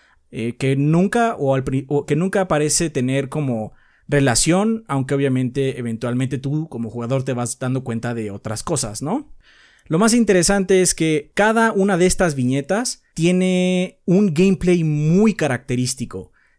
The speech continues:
tiene una mecánica extra aparte del combate normal que hace que tu personaje tenga ese algo extra.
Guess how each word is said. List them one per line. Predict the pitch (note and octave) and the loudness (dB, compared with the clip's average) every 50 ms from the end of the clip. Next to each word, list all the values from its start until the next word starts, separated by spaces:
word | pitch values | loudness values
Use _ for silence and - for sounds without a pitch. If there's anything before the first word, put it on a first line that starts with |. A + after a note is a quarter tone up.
| _ - | _ -6
tiene | - C#3 D3 D3 D3 C#3+ C#3+ C#3+ C#3+ C#3+ C#3+ C#3+ - - | -2 -2 0 0 2 2 2 0 0 0 -2 -2 -4 -4
una | D#3+ D3 D3 D3 C#3+ C#3+ C#3+ C#3+ C#3 C#3 C#3 C3 A#2+ C#3 | -2 -2 0 0 0 0 0 0 0 -2 -2 -4 -4 -4
mecánica | C#3 C3 C#3 C#3 C3 C3 - D#3+ E3+ G3 F#3+ - D#3+ B2+ A#2 | -2 0 0 0 0 -2 -2 0 0 0 0 0 -2 -2 -2
extra | B2+ C#3 - - - E3+ D3+ | -2 -2 -4 -4 -4 -4 -6
aparte | C3 C3 C3 B2+ B2 - C3+ | -4 -4 -6 -6 -4 -4 -4
del | B2 A#2+ A2+ | -4 -4 -6
combate | - A2+ A2+ A#2 B2+ C3 C3 D3+ | -6 -6 -8 -6 -6 -6 -6 -6
normal | C#3+ C3 A#2 A2 A2 A#2 A#2 C#3+ A3 B3 A#3+ _ _ | -4 -4 -4 -4 -4 -4 -4 -4 -4 -4 -6 _ _
que | - C3+ C3+ D3 | -2 0 0 2
hace | E3 D#3+ - - F#3+ F#3+ F#3 F#3+ F#3 F3+ - - | 2 2 2 2 4 4 4 4 2 0 -4 -6
que | - C#3 | -6 -4
tu | C3 D3+ C3 | -4 -2 -2
personaje | D3+ C3 C#3 C#3 D3 D#3+ - F3+ F3 | -2 -2 -2 -2 -2 -2 -2 -4 -4
tenga | D#3+ - D#3+ D#3+ D#3+ D3 D#3 D3+ D3+ | -4 -2 -4 -2 -2 -2 -2 0 0
ese | D3+ D3 - - D3+ C#3+ C#3+ C#3+ - | 0 0 0 0 0 0 -2 -2 -4
algo | - D3 D3 D3 C#3+ B2+ C#3 C3+ B2+ | -2 -2 -2 -2 -2 -2 -4 -4 -4
extra. | A#2 A2+ - - - - - - - _ | -4 -4 -6 -6 -8 -8 -12 -20 -20 _